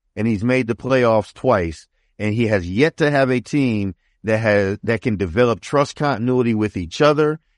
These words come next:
and with him and his system at the end of games. But winning that game the other night with Nickeil Alexander Walker making those shots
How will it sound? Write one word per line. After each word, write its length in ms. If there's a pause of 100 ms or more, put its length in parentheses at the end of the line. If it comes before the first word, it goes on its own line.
(140)
and 280
with 180
him 420 (280)
and 180
his 180
system 460
at 140
the 180
end 200
of 140
games. 440 (300)
But 260
winning 380
that 180
game 260
the 120
other 200
night 340 (220)
with 240
Nickeil 420
Alexander 560
Walker 400
making 380
those 180
shots 360